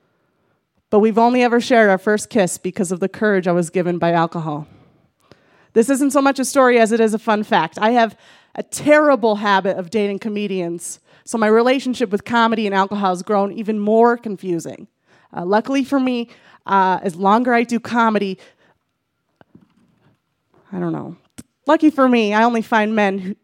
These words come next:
attractive if they're funnier than me, and, and the longer I do comedy, there's less men who are funnier than me. So that problem might get solved pretty soon. We used to be, uh,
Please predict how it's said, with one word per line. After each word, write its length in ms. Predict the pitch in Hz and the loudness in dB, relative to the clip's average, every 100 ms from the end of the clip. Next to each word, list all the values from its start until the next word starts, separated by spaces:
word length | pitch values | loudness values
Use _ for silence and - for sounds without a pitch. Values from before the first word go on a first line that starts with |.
| _ | _
attractive 580 | 208 - 202 190 190 175 | -10 -2 -2 -2 -4 -4
if 120 | 185 | -4
they're 140 | - 180 | -4 -2
funnier 380 | 196 180 175 | -2 -2 -4
than 140 | 170 170 | -6 -6
me, 240 | 170 160 | -6 -6
and, 200 | 165 165 - _ - | -8 -10 -14 _ -12
and 120 | 208 | -6
the 60 | 208 | -2
longer 320 | 247 254 226 | 0 0 0
I 100 | 196 | 0
do 100 | 185 | -2
comedy, 460 | - 202 185 175 | -6 -6 -4 -6
there's 300 | 170 185 170 | -4 -4 -4
less 440 | 202 190 180 - - - - - | -4 -2 -2 -8 -18 -20 -20 -4
men 360 | 220 214 190 | 0 2 2
who 140 | 185 190 | 2 2
are 120 | 180 | 2
funnier 400 | - 185 185 180 | 0 -2 -2 -2
than 180 | 180 185 | -2 -4
me. 200 | 160 160 - - - - - - - - - - - - - - - - - - - - - - - - - - - - - _ - | -4 -6 -10 -16 -16 -16 -16 -16 -14 -16 -18 -20 -20 -20 -20 -20 -20 -20 -20 -20 -20 -20 -20 -20 -20 -20 -20 -20 -20 -20 -20 _ -10
So 200 | - 269 | 0 2
that 260 | 277 269 | 2 0
problem 420 | - 254 240 233 233 | 0 0 0 -2 -4
might 200 | 208 214 | -4 -4
get 180 | 170 | -10
solved 540 | - 185 170 160 - _ | -6 -6 -4 -8 -18 _
pretty 240 | 202 175 | -12 -12
soon. 300 | 156 165 175 _ _ _ _ _ _ _ _ _ _ _ _ - - - - _ _ _ | -14 -18 -20 _ _ _ _ _ _ _ _ _ _ _ _ -20 -20 -20 -20 _ _ _
We 100 | 285 | -4
used 140 | 285 302 | -4 -4
to 60 | |
be, 280 | 247 320 311 | -2 2 4
uh, 320 | 269 247 233 | 4 4 2